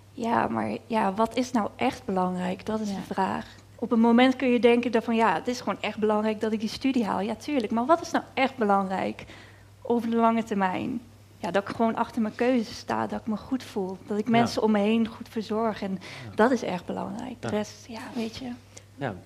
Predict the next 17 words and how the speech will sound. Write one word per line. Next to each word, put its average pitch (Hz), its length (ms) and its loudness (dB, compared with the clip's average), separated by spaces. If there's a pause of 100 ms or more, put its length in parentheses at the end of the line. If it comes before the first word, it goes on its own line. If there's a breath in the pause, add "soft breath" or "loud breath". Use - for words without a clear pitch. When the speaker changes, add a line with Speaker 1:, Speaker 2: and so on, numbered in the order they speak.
(180)
Speaker 3:
maar 127 120 -2
dat 151 160 2
is 127 80 -8
dus 120 140 -8
wel 120 140 2
mooi 123 200 0
wat 117 100 -2
je 120 80 -8
nu 113 100 -6
doet. 123 120 -6
Eigenlijk 123 260 0
ben 107 120 -2
je 104 140 -4
nu - 80 -
aan 101 80 -8
het 98 80 -6
relativeren. 104 800 0